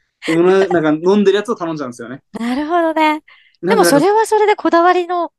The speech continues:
Speaker 2: こだわりなんですね。
Speaker 1: こだ-、そう、こだわり強いですからね。
Speaker 2: こだわり。
Speaker 1: いや、でもサウナもそうなんですよね、実際、やっぱり。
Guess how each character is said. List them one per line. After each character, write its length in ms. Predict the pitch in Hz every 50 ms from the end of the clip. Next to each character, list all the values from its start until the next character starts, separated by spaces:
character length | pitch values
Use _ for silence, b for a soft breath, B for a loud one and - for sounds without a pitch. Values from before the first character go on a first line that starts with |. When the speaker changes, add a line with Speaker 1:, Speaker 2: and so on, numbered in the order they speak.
| b b b b b b b b
Speaker 2:
こ 140 | - - 262
だ 60 | 254
わ 100 | 247 269
り 80 | 262 262
な 100 | 247 254
ん 40 | 220
で 60 | 185
す 100 | - -
ね。 180 | - 143 147 - _ _ _ _ _ -
Speaker 1:
こ 140 | - - 220
だ-、 180 | 202 - 226
そ 200 | - - - 240
う、 40 | 214
こ 160 | - - 208
だ 100 | 196 -
わ 120 | - - 202
り 60 | 226
強 160 | - 196 185
い 20 | 202
で 60 | -
す 20 |
か 80 | - 151
ら 120 | - -
ね。 40 | -
Speaker 2:
こ 40 | _
だ 840 | _ - 339 330 - - 302 - _ _ _ _ _ _ _ - 392
わ 20 |
り。 20 | 427
Speaker 1:
い 40 | -
や、 100 | 381 185
で 60 | 185
も 60 | 247
サ 160 | - - 269 311
ウ 80 | 311
ナ 120 | 302 196 156
も 80 | 151
そ 180 | 151 - 240 233
う 40 | 190
な 100 | 156 147
ん 60 | 139
で 20 | 131
す 80 | -
よ 80 | 131 131
ね、 100 | 139 143
実 300 | 143 139 127 - - 135
際、 100 | 135 127
や 80 | 135 135
っ 60 | 127
ぱ 100 | - 143
り。 200 | 131 123 117 -